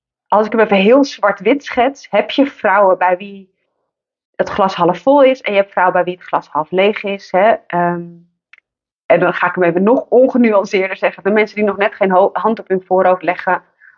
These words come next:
achterover hangen en zeggen, "Oh my god, kijk naar wat mij nu weer overkomt. En het lukt ook nooit." Helemaal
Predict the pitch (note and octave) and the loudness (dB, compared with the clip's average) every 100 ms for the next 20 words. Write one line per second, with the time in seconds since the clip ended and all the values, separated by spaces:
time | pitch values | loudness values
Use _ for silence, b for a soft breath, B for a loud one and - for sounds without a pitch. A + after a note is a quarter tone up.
0 | _ - A3+ - G#3 F#3 F#3+ F#3 F3+ F3 | _ -4 -2 0 2 2 0 -6 -8 -10
1 | F3+ E3+ F#3 - G#3 G#3 F3+ F3 F#3+ F3+ | -4 -2 -2 0 2 2 -2 0 2 4
2 | E3 E3 - _ _ _ _ - G#3 G3 | 2 0 -6 _ _ _ _ -2 0 0
3 | F#3+ F#3 G3 G#3 G#3 F3+ E3+ - F3 F3 | -2 0 0 0 -2 -2 -2 -2 -2 -6
4 | - F3 E3+ E3+ - F3+ F3 - F#3 G#3 | -6 -4 -2 -6 -4 -4 -6 -4 0 0
5 | - G3+ F3+ F#3 F#3+ F3+ E3+ E3+ - - | 0 -2 -2 0 4 4 2 -2 -10 -20
6 | b b _ - - D#3+ F#3+ G#3+ C#4 C4+ | b b _ -20 -12 -4 0 4 4 4
7 | A3+ G3 F#3 F3 E3+ E3 | 2 2 2 0 -4 -18